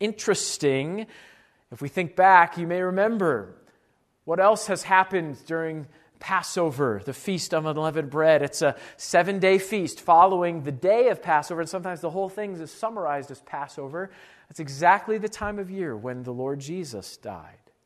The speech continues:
and when Pilate wanted to please the people. And now Herod, in this same time frame, is seeking to please the people. Certainly this is a dark time, and you can understand how the early church may be imagining, "Okay,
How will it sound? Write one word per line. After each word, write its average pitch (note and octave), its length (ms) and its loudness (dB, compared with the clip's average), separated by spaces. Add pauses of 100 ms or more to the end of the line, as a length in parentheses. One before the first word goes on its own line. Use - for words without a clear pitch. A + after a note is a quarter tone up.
(280)
and C#3 140 -8
when C#3+ 200 -2
Pilate F#3+ 540 0
wanted B2+ 400 -10
to B2+ 80 -10
please B2+ 800 -8
the A#2+ 80 -14
people. C3 560 -14
And B2 100 -12
now C3 200 -4
Herod, E3+ 480 0 (380)
in C3+ 100 -10
this C#3+ 200 -4
same F#3 360 0
time F3+ 340 0
frame, C3+ 380 -2
is C3 60 -12
seeking D#3+ 340 -8
to C3+ 60 -10
please F3 500 -6
the D3+ 80 -6
people. F3+ 420 -2
Certainly F3 580 -2
this D#3+ 540 0 (280)
is D3 140 -4
a D3+ 60 0
dark E3 380 2
time, E3+ 420 -2
and D3+ 80 -6
you D#3 80 -12
can F3+ 120 -4
understand F3+ 500 -6
how D#3+ 100 -2
the D3+ 80 -4
early F3 300 0
church F#3+ 340 -2
may E3 120 -6
be D#3 80 -2
imagining, D#3+ 560 -4
"Okay, F3+ 340 0